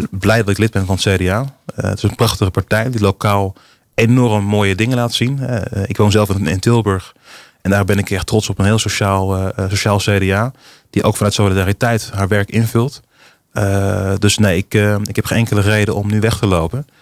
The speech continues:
Sterker nog, ik denk dat het goed is in een partij dat je af en toe ook binnen de partij kritisch bent. En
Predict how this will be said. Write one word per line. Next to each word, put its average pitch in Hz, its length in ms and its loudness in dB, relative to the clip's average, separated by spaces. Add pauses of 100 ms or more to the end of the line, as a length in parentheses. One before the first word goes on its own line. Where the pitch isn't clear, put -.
(200)
Sterker 113 400 0
nog, 95 280 -2
ik 117 120 0
denk 110 120 2
dat 101 140 0
het - 100 -6
goed 143 120 2
is 107 80 2
in 98 80 2
een 98 80 -2
partij 98 340 -2
dat 113 140 -2
je - 80 -4
af 113 140 -2
en - 60 -12
toe 110 120 2
ook 104 80 0
binnen 113 180 2
de 104 80 0
partij 101 360 -2
kritisch 107 340 -2
bent. 85 260 -2
En - 60 -20